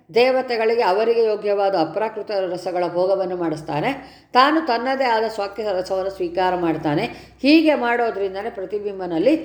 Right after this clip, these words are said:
ಕ್ರಿಯೆ ಅನ್ನೋದು ಆಗೋದಕ್ಕೆ ಸಾಧ್ಯ. ಈ ಅನುಸಂಧಾನ ಅಥವಾ ಪರಿಕಲ್ಪನೆ ನಮಗೆ ಇಲ್ಲದೇ ಇದ್ದರೂ ಕೂಡ ಅನವರತ ಈ ಕೆಲಸವನ್ನು ಎಮ್ಮೊಳಿದ್ದು, ನಮ್ಮೊಳಗೆ ಇದ್ದು ಈ ಕಾರ್ಯವನ್ನು ಮಾಡ್ತಾನೆ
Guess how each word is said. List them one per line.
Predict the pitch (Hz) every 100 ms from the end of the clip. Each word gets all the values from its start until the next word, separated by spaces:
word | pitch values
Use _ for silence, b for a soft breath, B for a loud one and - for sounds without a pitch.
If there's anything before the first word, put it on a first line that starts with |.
| B B
ಕ್ರಿಯೆ | - 240 254
ಅನ್ನೋದು | 220 196 208
ಆಗೋದಕ್ಕೆ | 175 165 170 170 185
ಸಾಧ್ಯ. | 185 151 151 156 156 156 B B B B -
ಈ | 262
ಅನುಸಂಧಾನ | 226 269 302 294 285 269 269
ಅಥವಾ | 254 220
ಪರಿಕಲ್ಪನೆ | 208 220 247 240 240 240
ನಮಗೆ | 214 208 196
ಇಲ್ಲದೇ | 185 233 254 254
ಇದ್ದರೂ | 208 196
ಕೂಡ | 185 175 175 269 - B B -
ಅನವರತ | 170 233 285 294 294 294
ಈ | 294 262 240
ಕೆಲಸವನ್ನು | - 226 214 233 214 214
ಎಮ್ಮೊಳಿದ್ದು, | 240 185 220 262 277 254 - 208
ನಮ್ಮೊಳಗೆ | 180 185 190 240 277
ಇದ್ದು | 240 226
ಈ | 208
ಕಾರ್ಯವನ್ನು | 196 190 180 170 170
ಮಾಡ್ತಾನೆ | 165 156 156 185